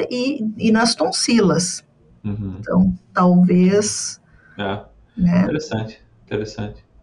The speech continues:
Speaker 2: Não, é, eu acho que é, eu acho que é bem, fazendo um, um, um, um resumo, acho que é bem interessante a gente começar a ter essa, esses, a, essas aproximações de, de trabalhos no sentido de erradicação, né?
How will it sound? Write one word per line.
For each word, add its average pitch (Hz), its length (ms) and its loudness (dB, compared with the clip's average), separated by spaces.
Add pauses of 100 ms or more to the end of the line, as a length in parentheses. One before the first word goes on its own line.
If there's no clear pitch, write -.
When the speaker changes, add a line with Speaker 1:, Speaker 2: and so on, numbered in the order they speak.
(440)
Speaker 2:
Não, 170 200 2
é, 151 60 2
eu 123 120 2
acho 117 160 0
que 170 80 -2
é, 123 380 0 (160)
eu 104 160 -6
acho 110 180 -4
que - 80 -2
é 113 60 2
bem, 113 760 0 (360)
fazendo 107 340 0
um, 104 340 -2
um, 98 400 -6
um, 98 320 -12 (680)
um 110 60 -8
resumo, 107 420 0
acho 127 160 0
que 143 60 -2
é 123 40 2
bem 120 160 2
interessante 143 480 2
a 143 60 2
gente 143 180 0
começar 127 640 -2 (300)
a - 100 -2
ter 117 240 0
essa, 110 280 0
esses, 113 260 -4
a, 113 180 0 (140)
essas - 720 -4
aproximações 110 960 -2
de, 107 220 -10
de 107 120 -8
trabalhos 117 520 0
no 123 80 0
sentido 120 360 -2
de 131 200 2
erradicação, 110 920 -2
né? - 100 -20